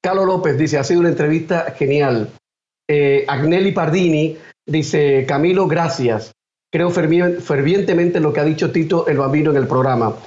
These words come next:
Yo soy católico y tengo un vecino evangélico y siempre rezamos juntos. Abrazos de Buenos Aires".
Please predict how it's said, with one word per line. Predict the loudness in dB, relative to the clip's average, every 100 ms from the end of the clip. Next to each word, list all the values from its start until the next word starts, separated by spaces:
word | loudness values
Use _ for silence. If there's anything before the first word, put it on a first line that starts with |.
| -20 -20 -8
Yo | -2 0
soy | 0 0 0
católico | -2 -2 0 0 0 -2 -2
y | -2
tengo | 0 2
un | 2
vecino | 0 0 0
evangélico | 0 0 0 0 0 -2 -4
y | -4
siempre | -2 0 0 0 -4 -4 -14 -20 -6
rezamos | -2 -2 -2 0 0
juntos. | 0 0 0 0 -2 -4 -4
Abrazos | -2 -2 0 0
de |
Buenos | 2 0 0
Aires". | -2 -2